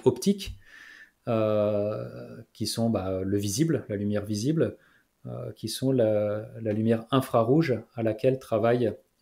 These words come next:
euh, Gravity. Tout simplement parce que la fréquence est bien plus élevée en infrarouge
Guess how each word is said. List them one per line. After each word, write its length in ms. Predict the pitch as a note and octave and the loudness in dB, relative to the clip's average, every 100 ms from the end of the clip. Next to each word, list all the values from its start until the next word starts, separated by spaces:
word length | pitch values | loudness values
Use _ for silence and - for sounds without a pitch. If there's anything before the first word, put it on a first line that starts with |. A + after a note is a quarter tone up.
| A2 | -12
euh, 420 | G2+ G2 G#2 G#2+ | -10 -10 -12 -10
Gravity. 560 | G#2 A2 G#2+ - G2 - _ _ _ _ _ _ _ _ _ _ _ - - - - _ | -2 -2 -2 -4 -10 -12 _ _ _ _ _ _ _ _ _ _ _ -20 -20 -20 -20 _
Tout 120 | C3+ | 0
simplement 400 | B2 A#2+ G#2+ D3+ | 0 2 2 2
parce 180 | E3 - | 0 -2
que 100 | - | -2
la 120 | G2+ | -2
fréquence 600 | - - D#3 D3 D3 - | -2 -2 0 2 0 -4
est 140 | G#2 G2+ | -6 -4
bien 240 | B2 E3 | 0 0
plus 300 | E3 C#3 A#2+ | 0 0 2
élevée 440 | A#2 A2+ B2 B2 - | 2 4 4 2 -2
en 140 | A2 | -4
infrarouge 580 | G#2 - G2+ G2+ D#3+ C3 | -4 -4 -6 -2 -2 -2